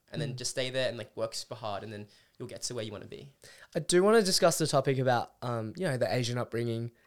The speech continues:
Speaker 2: It's such a revelation of the
Speaker 1: <laughs>
Speaker 2: twenty-first century, especially with us,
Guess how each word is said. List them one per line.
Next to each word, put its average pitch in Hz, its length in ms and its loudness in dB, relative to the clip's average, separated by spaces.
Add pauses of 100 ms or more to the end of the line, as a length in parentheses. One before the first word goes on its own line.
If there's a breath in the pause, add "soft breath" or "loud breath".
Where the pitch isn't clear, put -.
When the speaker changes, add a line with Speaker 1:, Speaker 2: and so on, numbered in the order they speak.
Speaker 2:
It's 120 180 -4
such 131 200 0
a 123 320 2 (580)
revelation 147 580 0
of 139 180 -2
the 139 140 4
Speaker 1:
<laughs> 170 400 2
Speaker 2:
twenty-first 202 420 10
century, 180 320 8
especially 175 360 8
with 156 140 8
us, 143 240 6